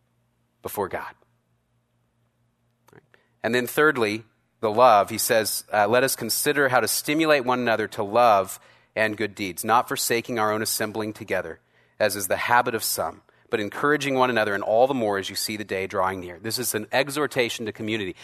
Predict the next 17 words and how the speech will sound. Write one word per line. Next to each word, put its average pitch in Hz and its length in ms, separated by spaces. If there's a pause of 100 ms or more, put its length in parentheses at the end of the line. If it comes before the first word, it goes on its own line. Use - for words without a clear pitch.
(160)
There 123 140
was 117 160
no 131 200
way 165 220
then, 143 260
and 123 120
there's 113 160
no 127 120
way 156 160
now, 117 220
that 107 180 (200)
a 110 60
person 131 340
could 107 200
go 127 220
it 165 80
alone 107 520